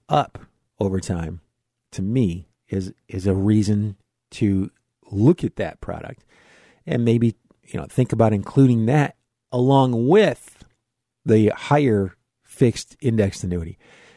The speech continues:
You get the higher rate on the, on that one. The, this one you could use for growth in the future, and it still has a, uh, minimum guarantee on the income. You can add a, uh,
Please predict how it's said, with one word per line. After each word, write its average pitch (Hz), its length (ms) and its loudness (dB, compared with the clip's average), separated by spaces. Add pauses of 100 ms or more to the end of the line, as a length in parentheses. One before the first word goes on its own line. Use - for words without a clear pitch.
(120)
You 127 80 -4
get 127 100 2
the - 60 -6
higher 151 340 2
rate 127 160 6
on 120 160 4
the, 107 220 -2
on 104 320 -4
that 143 240 0
one. 98 320 -6 (720)
The, 110 180 -4
this 147 460 -4
one 131 140 4
you 120 80 2
could 117 140 0
use 113 260 4
for 104 360 2 (100)
growth 107 680 2 (300)
in 113 140 -2
the 98 80 -4
future, 202 460 0 (560)
and 104 320 0
it 143 200 0
still 208 320 2
has 110 520 2 (140)
a, 104 420 -2 (100)
uh, 90 200 -2
minimum 110 400 0
guarantee 120 720 0 (340)
on 202 140 -2
the 95 100 -2
income. 151 640 0 (1040)
You - 120 -8
can 123 160 0
add 151 280 2
a, 131 200 4
uh, 110 200 2